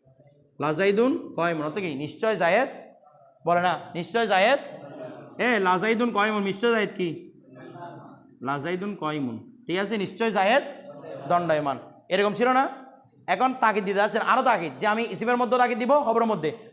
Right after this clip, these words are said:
তাহলে দেখেন তো, প্রথমে বাক্যটা জুমলা ছিল না? বাক্যটা জুমলা ছিল কিনা? তো এখন বলতেছে এখানের মধ্যে ইন্না অথবা আন্না আনবো, তো কোন আনবো?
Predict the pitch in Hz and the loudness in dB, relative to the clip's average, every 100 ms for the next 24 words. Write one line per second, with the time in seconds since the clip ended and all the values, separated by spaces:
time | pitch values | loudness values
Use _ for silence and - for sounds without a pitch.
0 | - 233 254 262 277 240 262 285 247 233 | 0 4 4 4 2 2 2 4 4 4
1 | 262 254 226 240 254 262 262 - - _ | 2 2 2 2 2 2 -2 -14 -20 _
2 | - - - - - _ _ _ _ _ | -20 -20 -20 -20 -20 _ _ _ _ _
3 | _ _ 175 185 240 247 214 208 233 175 | _ _ -2 0 2 4 4 4 2 0
4 | 131 - - - 208 214 262 247 226 208 | -2 -8 -14 0 2 2 4 2 2 0
5 | 233 247 254 247 233 220 202 202 240 226 | 2 2 2 0 -2 2 2 4 4 4
6 | 190 175 185 175 247 254 262 202 165 - | 2 2 0 -2 2 2 4 2 -2 -6